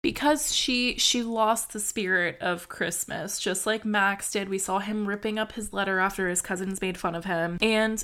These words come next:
she understands that Max, unfortunately, has brought this upon the family just as she did when she was younger. So we get that really cool scene, and I, I do appreciate that they chose to do, like, kind of like a claymation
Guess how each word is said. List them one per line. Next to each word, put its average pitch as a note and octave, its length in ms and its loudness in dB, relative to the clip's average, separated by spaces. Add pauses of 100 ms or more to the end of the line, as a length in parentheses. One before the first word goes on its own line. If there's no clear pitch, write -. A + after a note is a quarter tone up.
she C4 480 2
understands C#4+ 800 0
that A#3 380 4 (140)
Max, G#3+ 680 2 (180)
unfortunately, A3+ 840 0
has G#3+ 380 -6 (240)
brought G3 300 -2
this G#3 200 0
upon F3+ 800 2 (160)
the F#3+ 120 -6
family G3+ 600 0
just F#3+ 320 -2
as G3+ 120 -2
she G#3+ 260 0
did A3 180 -2
when G#3+ 140 -2
she G3+ 180 -2
was F#3 220 -2
younger. F#3 500 -2
So G3 540 -2
we A#3+ 180 4
get C4+ 200 0
that D#4 180 6
really A3+ 280 2
cool A3 220 2
scene, G#3 320 2
and G#3 120 2
I, G#3+ 280 4
I G#3+ 160 4
do A#3 200 0
appreciate G#3+ 520 0
that F#3 120 -2
they F#3+ 140 2
chose F3+ 360 0
to G3 100 0
do, F3 160 0
like, F3 180 -2
kind F#3+ 200 0
of F#3+ 80 -2
like G3 140 0
a F#3 80 -2
claymation F3 1000 0